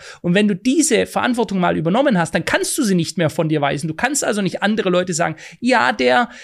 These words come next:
der hat mich ein Arschloch genannt, deswegen bin ich jetzt beleidigt die nächsten zwei Tage.“ Oder, äh, wie, Kian, wie, äh, bei, beste Beispiel, ich hab gestern leider zu lange in die Röhre geschaut bei Twitter und bin auf so,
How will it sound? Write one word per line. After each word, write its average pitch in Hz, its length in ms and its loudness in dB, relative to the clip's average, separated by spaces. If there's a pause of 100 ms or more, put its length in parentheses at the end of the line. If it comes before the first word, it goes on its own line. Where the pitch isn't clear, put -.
(200)
der 214 160 2
hat 233 160 -4
mich 240 160 -4
ein 240 80 -4
Arschloch 226 520 -2
genannt, 202 520 -2
deswegen 214 520 -2 (220)
bin 220 140 2
ich - 140 0
jetzt 208 240 -2
beleidigt 190 560 0
die 208 60 -2
nächsten 185 340 -2
zwei 170 240 0
Tage.“ 170 480 -2
Oder, 170 320 0 (260)
äh, - 140 -12 (260)
wie, - 200 -6 (220)
Kian, 175 300 4
wie, 175 140 -2
äh, - 340 -8
bei, 175 220 2 (100)
beste 196 260 0
Beispiel, 165 360 2
ich - 80 -4
hab - 160 -4
gestern 190 320 0
leider 147 500 0 (180)
zu - 220 0
lange 185 300 2
in 175 80 -2
die 160 80 2
Röhre 175 280 2
geschaut 147 360 -2
bei 151 100 -2
Twitter 196 460 0 (260)
und 151 140 -2
bin 208 160 4
auf 180 140 2
so, 156 500 2